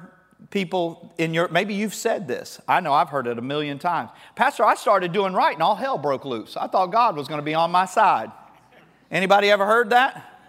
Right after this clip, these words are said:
That's the Pharaoh coming back and saying, "Let's see how b-, bad you really wanna worship.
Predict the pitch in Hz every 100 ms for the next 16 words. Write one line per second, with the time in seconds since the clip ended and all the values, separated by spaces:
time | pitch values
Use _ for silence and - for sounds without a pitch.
0 | - _ _ _ _ _ _ - - 196
1 | 202 - 190 226 226 196 165 143 185 175
2 | 165 170 165 143 165 160 170 - 180 170
3 | 160 - 156 156 147 147 151 147 139 135
4 | 120 143 131 104